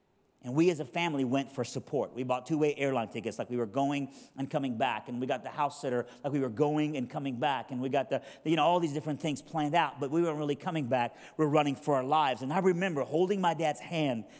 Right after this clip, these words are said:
in the airport, and his hand just kept shaking. And he kept saying, "If they find out we're escaping, they're gonna kill us right here on the spot."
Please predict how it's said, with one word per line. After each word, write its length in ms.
in 120
the 120
airport, 460
and 80
his 80
hand 240
just 160
kept 160
shaking. 500
And 80
he 60
kept 180
saying, 320
"If 80
they 120
find 380
out 160
we're 120
escaping, 520
they're 120
gonna 160
kill 180
us 160
right 140
here 160
on 120
the 60
spot." 320